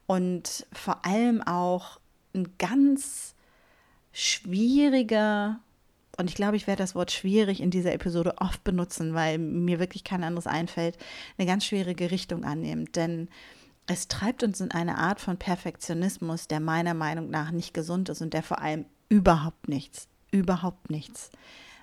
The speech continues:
mit wahrer Spiritualität zu tun hat. Und es kann sein, dass jetzt ein Shit-, Shitstorm auf mich niederkommt.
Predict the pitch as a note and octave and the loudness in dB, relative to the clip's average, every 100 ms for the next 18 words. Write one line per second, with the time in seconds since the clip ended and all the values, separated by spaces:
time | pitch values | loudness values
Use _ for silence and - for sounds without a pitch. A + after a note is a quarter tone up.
0 | _ E3+ D#3 D#3+ F#3 F3+ F3 - E3+ E3 | _ -6 0 2 2 0 -2 -2 -4 -4
1 | E3+ D#3+ D#3+ D#3+ - D#3 - D#3+ - D#3+ | -4 -4 -4 -4 -4 -6 -6 -10 -6 -4
2 | D3+ C#3 - - _ _ _ D#3+ - - | -4 -8 -14 -20 _ _ _ -10 -8 -10
3 | - F#3+ F3+ E3+ D#3+ D#3+ E3+ - D3 - | -2 0 2 0 -2 -2 -2 -2 -2 -2
4 | F3+ - - - - A#3+ - - F3+ E3+ | -2 -2 -2 0 2 2 0 -4 0 0
5 | E3+ E3+ - E3 E3 E3 E3 - E3+ E3 | 0 -4 -4 -2 0 -2 -2 -4 -6 -8